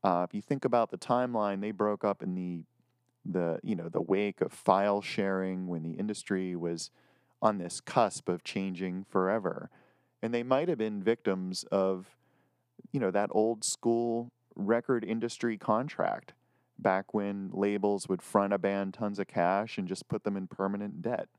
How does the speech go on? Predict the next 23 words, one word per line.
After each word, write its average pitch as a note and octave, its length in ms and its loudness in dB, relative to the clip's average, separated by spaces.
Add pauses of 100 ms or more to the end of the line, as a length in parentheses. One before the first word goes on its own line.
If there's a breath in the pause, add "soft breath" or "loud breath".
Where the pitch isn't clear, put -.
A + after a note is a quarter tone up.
(920)
You G#2 120 -4
know, F2+ 80 -4
only G#2 280 -2
the G2+ 120 -2
luckiest F#2+ 480 -2
bands F#2 400 0
could E2+ 220 -4
climb E2+ 640 0
out G#2 220 4
of F#2+ 140 -6
that. - 280 -6 (680 soft breath)
Uh, E2 180 -4
they F2 140 0
didn't G2 280 -4
know A#2 220 4
enough F2 260 -2
to F#2 120 -2
sign E2+ 540 -2 (200)
a E2+ 220 0
contract F2+ 580 2
that F2+ 140 0
would F#2 140 -2
be F2 320 -4